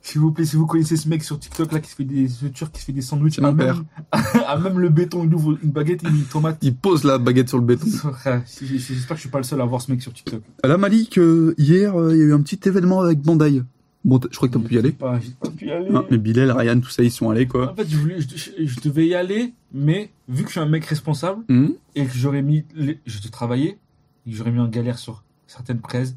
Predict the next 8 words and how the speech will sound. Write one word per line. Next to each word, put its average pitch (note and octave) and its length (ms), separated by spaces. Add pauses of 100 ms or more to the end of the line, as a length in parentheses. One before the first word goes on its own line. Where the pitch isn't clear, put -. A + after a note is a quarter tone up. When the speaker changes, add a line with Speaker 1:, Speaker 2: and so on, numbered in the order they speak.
(180)
Speaker 1:
certains B2+ 480
à A#2 140
rendre, C#3 280 (220)
certains, B2+ 480
euh, A2 420
rendus A2+ 340
attendus, A#2 460
Speaker 2:
Ouais. A#2+ 160